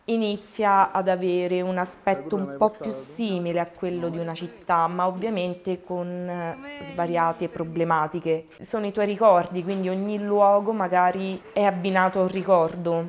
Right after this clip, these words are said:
a un aspetto della tua vita o di quello che facevi. Poi, ecco,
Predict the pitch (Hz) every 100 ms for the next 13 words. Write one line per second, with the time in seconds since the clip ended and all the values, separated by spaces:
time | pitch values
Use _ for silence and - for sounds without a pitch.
0 | 165 147 185 175 170 165 165 170 165 -
1 | 175 170 - 175 165 160 175 156 165 170
2 | 160 156 156 151 151 151 156 - - -
3 | - 170 165 160 165 165 - 160 196 165
4 | 160 165 165 - - 226 254 170 165 160
5 | 156 151 147 - - _ - - _ _
6 | _ 175 - - 156 156